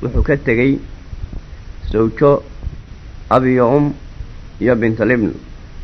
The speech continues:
Een, bintalibnadii iyana markii geeriyootay waxay ka tagtay zawj iyo um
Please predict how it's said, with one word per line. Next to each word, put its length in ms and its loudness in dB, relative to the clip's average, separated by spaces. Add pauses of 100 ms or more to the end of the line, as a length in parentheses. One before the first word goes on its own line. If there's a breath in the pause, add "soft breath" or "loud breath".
(1500)
Een, 240 8 (240)
bintalibnadii 880 4 (1300)
iyana 240 8
markii 320 6
geeriyootay 560 4
waxay 240 -4
ka 120 4
tagtay 500 0
zawj 340 4 (1500)
iyo 280 6
um 280 4